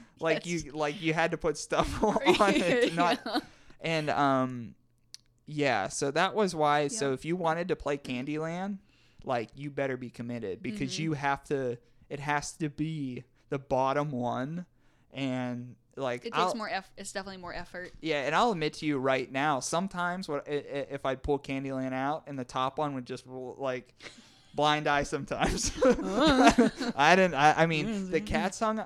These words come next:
Speaker 2: the cats hung out under the dining room table.
Speaker 1: Oh, they did it.
Speaker 2: They did it.
Speaker 1: They always do
Speaker 2: They
Speaker 1: it.
Speaker 2: did it. Like, I, there was a cat in particular that loved under there, and I'm like, "Yo, that cat did
Speaker 1: Cat's
Speaker 2: it."
Speaker 1: doing it again.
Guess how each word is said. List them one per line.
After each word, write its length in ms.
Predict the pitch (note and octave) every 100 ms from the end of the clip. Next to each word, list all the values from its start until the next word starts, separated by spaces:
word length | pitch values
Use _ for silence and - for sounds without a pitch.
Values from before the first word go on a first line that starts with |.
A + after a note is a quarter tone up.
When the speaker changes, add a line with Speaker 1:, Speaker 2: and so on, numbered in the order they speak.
| -
Speaker 2:
the 100 | D#3+
cats 380 | D3 F3 G#3 -
hung 160 | B3+ A#3
out 180 | A3 -
under 220 | D#3 D#3
the 100 | D3
dining 300 | C#3 C3 C3+
room 160 | B2 A#2+
table. 380 | - A#2+ C3 D#3 A4+
Speaker 1:
Oh, 80 |
they 140 | C4+ C#4
did 200 | E4 D#4+
it. 240 | D3 - - - _ - - _ _ _ _ _
Speaker 2:
They 180 | D#4+ F4
did 240 | C4 C3
it. 240 | B2 F#2+ - -
Speaker 1:
They 80 | C#4+
always 320 | E4 D4+ A3+
do 160 | F3 F3
Speaker 2:
They 200 | D4 F4
Speaker 1:
it. 120 | E4+
Speaker 2:
did 260 | E4 G4+ G#4+
it. 280 | D3 G2+ D3+
Like, 400 | F3 F3 E3+ -
I, 240 | F3 F3+ -
there 220 | D#3+ F3+
was 100 | F#3
a 80 | D#3
cat 300 | - B3+ C4
in 100 | G#3+
particular 640 | F#3 D3+ F3 - D#3+ D#3
that 240 | C#3+ A#2+ G2
loved 380 | A#2+ D3 E3 E3
under 280 | D#3+ E3+
there, 380 | E3+ F3 F3+ F#3+ _ _ -
and 100 | D#3
I'm 100 | D3+
like, 200 | C3+ B2+
"Yo, 540 | B2 F#2+ D#2 - E2+ - _ _
that 200 | A#3+ C#4+
cat 300 | - - G3
did 160 | - B3
Speaker 1:
Cat's 200 | G3+ -
Speaker 2:
it." 20 |
Speaker 1:
doing 200 | G3+ F3
it 120 | A2+
again. 320 | B2+ A2+ E3